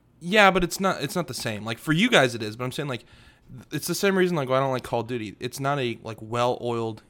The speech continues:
game is what I would call it. Like, it's not a,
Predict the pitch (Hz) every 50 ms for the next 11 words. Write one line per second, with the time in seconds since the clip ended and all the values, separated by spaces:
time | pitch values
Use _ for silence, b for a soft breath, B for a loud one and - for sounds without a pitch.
0 | - - 120 110 113 104 98 78 - 110 - - - - 123 117 110 120 113 107
1 | 104 101 98 - - - 92 80 - - 113 110 120 113 - - 123 120 117 -
2 | 101 107 104 104 107